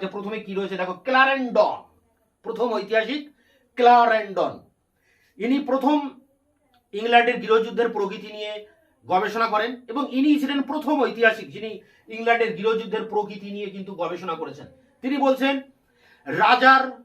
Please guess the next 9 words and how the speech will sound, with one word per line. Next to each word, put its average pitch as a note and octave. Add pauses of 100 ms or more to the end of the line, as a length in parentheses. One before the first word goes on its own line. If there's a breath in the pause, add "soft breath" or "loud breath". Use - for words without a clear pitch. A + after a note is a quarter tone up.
(340)
একের B3 (100)
পর B3+
এক A#3 (100)
ভুল G#3+
পদক্ষেপ G3 (800)
এই D4 (100)
গৃহযুদ্ধের G#3+
জন্য G3
মূল G3